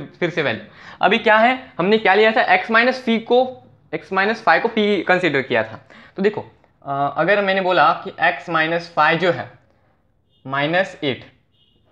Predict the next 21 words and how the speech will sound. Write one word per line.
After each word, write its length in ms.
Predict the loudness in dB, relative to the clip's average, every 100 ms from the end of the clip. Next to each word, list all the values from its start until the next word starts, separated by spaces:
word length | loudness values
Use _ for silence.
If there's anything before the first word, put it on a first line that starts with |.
| _ -14
x 180 | -10 -4
माइनस 200 | -4 0
फ़ाइव 180 | -2
को 60 | 0
p 100 | -4
की 80 | -2
जगह 140 | -2
पर 140 | 0 -2
कंसीडर 300 | -2 -2 -2
किया, 160 | -2
तो 100 | 0
यहाँ 180 | 0 -2
माइनस 360 | -4 -4 -4 -4
ही 60 |
यहाँ 200 | -2 -2
पर 100 | -2
आया। 160 | -4 -8 -20 -20 -12
इसके 180 | -4
बाद 240 | -2 -2 -8 _ _ _ -6
x 320 | -6 -8 -12
माइनस 1000 | -8 -2 0 0 -2 -4 -4 -8 _